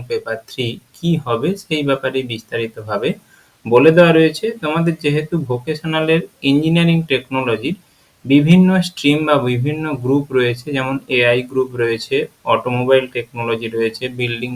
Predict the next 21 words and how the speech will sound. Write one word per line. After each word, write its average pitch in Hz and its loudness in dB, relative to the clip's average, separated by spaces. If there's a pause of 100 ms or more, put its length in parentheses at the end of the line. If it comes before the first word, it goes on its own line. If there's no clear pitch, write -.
কনস্ট্রাকশন 117 -6 (100)
বা 135 2 (140)
সিভিল 127 -6 (120)
যাকে 110 -2 (100)
বলা 104 0
হয়, 170 2 (520)
কনজিউমার 156 6 (100)
ইলেকট্রনিক্স 135 2 (320)
এবং 147 4 (640)
electrical 175 6 (480)
maintenance 147 2
and 131 0 (160)
installation 139 -2 (260)
এবং 165 2 (500)
infrastructure 147 0 (440)
and 151 4 (1040)
application, 135 2 (160)
আইটি 139 0 (100)
infrastructure 135 -4
and 131 0 (100)
application, 131 -4